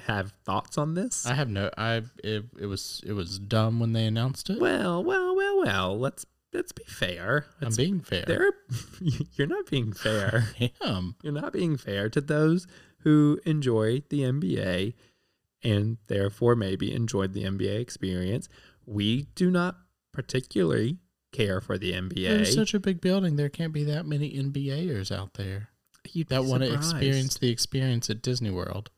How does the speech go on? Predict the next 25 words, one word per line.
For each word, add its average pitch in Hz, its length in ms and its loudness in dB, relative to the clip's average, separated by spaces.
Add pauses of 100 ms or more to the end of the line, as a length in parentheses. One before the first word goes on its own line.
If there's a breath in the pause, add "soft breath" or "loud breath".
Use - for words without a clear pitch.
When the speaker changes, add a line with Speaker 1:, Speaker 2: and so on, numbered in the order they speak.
(180)
Speaker 1:
Yeah, - 160 -10
I 165 100 0
don't, - 180 -4
Speaker 2:
This 180 140 -2
Speaker 1:
I'm, 180 40 -8
Speaker 2:
is - 100 -4
a 110 40 0
Speaker 1:
I - 20 -4
Speaker 2:
very 92 320 -2
small 170 240 -4
niche. 147 480 -4
Speaker 1:
Yes, 117 400 0
th-, - 180 -6
I 190 100 -4
guess 196 200 -2
that's - 260 -2
true. - 380 -4 (160)
I 123 80 -4
get, 127 220 -2 (120)
I - 100 -8
get, 123 120 -10 (100)
I 131 60 -4
agree 127 320 2
with 98 240 0
you, 98 380 -2